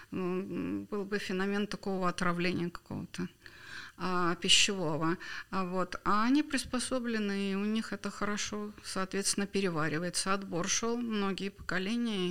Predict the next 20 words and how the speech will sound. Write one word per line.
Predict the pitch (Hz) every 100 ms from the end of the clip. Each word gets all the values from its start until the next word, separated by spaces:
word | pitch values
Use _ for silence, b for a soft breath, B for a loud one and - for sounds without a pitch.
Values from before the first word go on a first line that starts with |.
| 170
и | 180
в | 180
этом | 185 185 185
смысле | - 214 220 - 180 - B B B
с | - -
ними | 226 226
все | - 220
в |
порядке, | - 226 233 - 190
но | 196 202
у |
них | 220 233 202
другая | 226 220 196 156
проблема. | 156 165 180 175 165 175 180 B B B B
Они | 165 202 208
совершенно | 208 208 - 214 214
не | 208
переваривают | 208 202 196 208 202 196 196 185 -
крахмалистую | - 202 208 214 180 - - 151
пищу, | 151 143 156 - 190